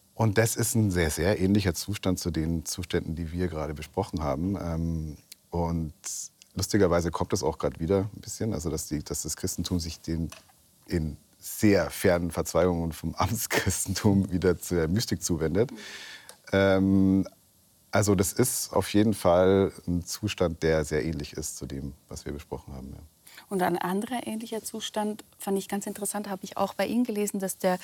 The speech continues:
Speaker 2: Zustand von, ähm, in, in, während der Psychedelika mit einem meditativen Zustand, dass es da Ähnlichkeiten gäbe.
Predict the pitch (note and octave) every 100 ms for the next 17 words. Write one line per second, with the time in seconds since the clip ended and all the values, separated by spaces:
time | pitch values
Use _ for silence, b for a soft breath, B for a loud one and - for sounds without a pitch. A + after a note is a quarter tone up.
0 | B B - - A#3 - - G#3 G#3 -
1 | - - F3+ F3+ F3+ F#3 F3 F3 E3+ -
2 | B B - - F#3+ - F#3 F#3 F#3 A3+
3 | G#3+ F#3+ - G3 F3+ F#3+ A#3 - A3+ A3+
4 | F#3+ - F#3 F3 F3 F3 _ - F#3 A#3
5 | C4+ F#3 - E3+ E3+ E3 - F3 - -
6 | - D3 F3 E3+ - G#3+ C4 A3+ - D#3+
7 | D#3+ - - - - F#3 - - -